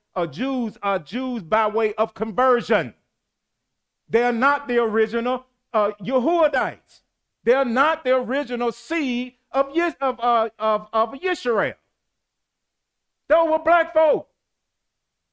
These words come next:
And all nations still had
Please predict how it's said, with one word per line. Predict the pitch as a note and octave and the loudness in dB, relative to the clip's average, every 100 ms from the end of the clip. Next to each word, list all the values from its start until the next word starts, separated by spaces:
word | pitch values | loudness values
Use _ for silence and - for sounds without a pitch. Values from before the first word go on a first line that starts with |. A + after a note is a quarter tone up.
| _ _ _ _ _ _ _ - | _ _ _ _ _ _ _ -4
And | A#3+ A#3+ | -4 0
all | D4 E4 E4 | 4 6 4
nations | D4 C#4+ E4 D#4+ C#4+ C4 | 2 2 2 0 -8 -10
still | - D#4+ D4+ | -6 2 4
had | C#4+ D4+ | 4 2